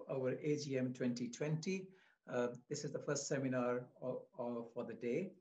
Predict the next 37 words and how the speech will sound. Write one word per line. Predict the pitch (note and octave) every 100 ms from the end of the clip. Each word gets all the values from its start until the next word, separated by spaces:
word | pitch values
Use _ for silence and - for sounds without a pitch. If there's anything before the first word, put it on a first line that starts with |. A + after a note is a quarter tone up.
| _ _ _ A#2
Uh, | A#2+ A#2+ - _
for | C#3+
those | C3+ E3 D#3+
who | - D#3 C#3
have | C3+
not | C#3+ C3 C#3
met | D3 C#3+ D3
me | C#3
or | C3+ A#2
know | B2 B2+ C3+
me, | C#3+ -
I | B2+
am, | A#2+ A#2+ A#2+ - _ _ -
um, | A2+ A2+ B2 -
Amer | B2 C3+ C3+
Sajjad. | B2+ C3 - B2+ G3 F#3 E3+ B2+
Um, | A#2+ B2 - A2
I |
am | A2+ A#2+
consultant | B2 - C#3 B2+ B2+
psychiatrist | B2 A#2 B2 A#2 B2 A#2+ - B2+
and | B2
executive | B2 C3 C#3 B2
medical | B2+ A#2+ A2
director | A2+ A2+ A2 A2 -
for | A2 G2+ G#2 A#2+
Navigo. | A#2 C#3+ D3 D#3 D#3 - _ _ _ -
Um, | A2+ A#2 A#2+ - - -
I | A2+ A#2 A#2 - - _ _ C3 _ _ _ _ _ - C#3+
have | C3 -
got | B2 B2
privilege | - E3+ D3+ D#3 - -
of | C3 - D3
being | C3 B2
joined, | C3 C3 C#3 B2+ C3
uh, | B2+ B2+ - _ _ _
by | A#2 A#2 A#2